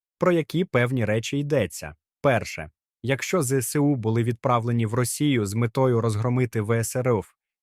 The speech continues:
і, можливо, В Д В в маневреному бою, див, вілдшвайн'ягд,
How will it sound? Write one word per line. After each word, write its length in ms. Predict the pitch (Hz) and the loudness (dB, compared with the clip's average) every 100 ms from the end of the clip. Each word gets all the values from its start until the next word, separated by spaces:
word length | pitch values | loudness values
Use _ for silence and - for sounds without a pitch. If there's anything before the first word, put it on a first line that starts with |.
| _ | _
і, 160 | 160 147 | 0 2
можливо, 500 | 113 117 135 117 92 | 0 2 0 0 2
В 160 | 120 | 0
Д 140 | 113 113 | 2 2
В 240 | 127 123 - _ _ | 2 0 -4 _ _
в 120 | 107 | -2
маневреному 680 | 123 120 127 120 113 110 110 | 0 2 2 0 0 0 0
бою, 440 | 110 139 127 85 - _ _ | 0 2 2 0 -8 _ _
див, 380 | 110 131 139 123 _ _ _ _ - | 0 2 2 0 _ _ _ _ -12
вілдшвайн'ягд, 1200 | 104 131 135 - - 120 120 117 117 87 - - | 0 2 2 -2 -2 0 2 2 2 0 -8 -20